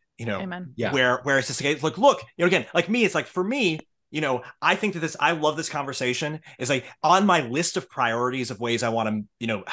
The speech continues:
Speaker 1: I want to make myself a better person and follow God more. It's not the super, the highest on my list, you know, but, you know, so it's like, I'm not gonna maybe prioritize this as my, I'm not gonna start a plant-based, you know, eating business,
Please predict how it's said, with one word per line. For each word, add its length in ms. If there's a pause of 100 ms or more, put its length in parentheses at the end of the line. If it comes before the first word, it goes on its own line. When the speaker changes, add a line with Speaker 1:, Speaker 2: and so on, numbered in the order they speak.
(240)
Speaker 1:
I 160
want 300
to 400
make 440
myself 400
a 60
better 240
person 400
and 100
follow 300
God 260
more. 360 (180)
It's 160
not 180
the 80
super, 340
the 100
highest 420
on 100
my 140
list, 460 (220)
you 120
know, 140 (240)
but, 380
you 100
know, 100
so 180
it's 80
like, 160
I'm 120
not 160
gonna 120
maybe 220
prioritize 760
this 200
as 120
my, 100
I'm 140
not 140
gonna 100
start 240
a 60
plant-based, 680
you 120
know, 80
eating 220
business, 540